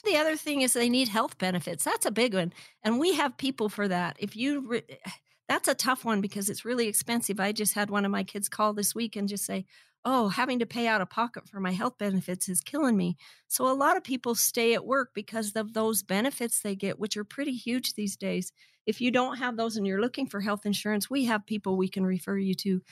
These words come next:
that do an excellent job. The same people I use for my own, 'cause my husband's on Medicare.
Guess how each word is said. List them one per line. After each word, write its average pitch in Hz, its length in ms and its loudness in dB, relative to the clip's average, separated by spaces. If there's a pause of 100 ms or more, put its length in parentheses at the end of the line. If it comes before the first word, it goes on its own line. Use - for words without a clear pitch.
(220)
that 208 120 4
do 226 140 6
an 214 100 4
excellent 208 460 -2
job. 185 260 0
The 190 140 -2
same 240 280 4
people 240 260 -2
I 214 80 4
use 214 280 2
for 214 180 0
my 202 180 2
own, 208 280 2
'cause 202 220 -8
my 185 140 2
husband's 214 400 2
on 190 160 4
Medicare. 196 520 0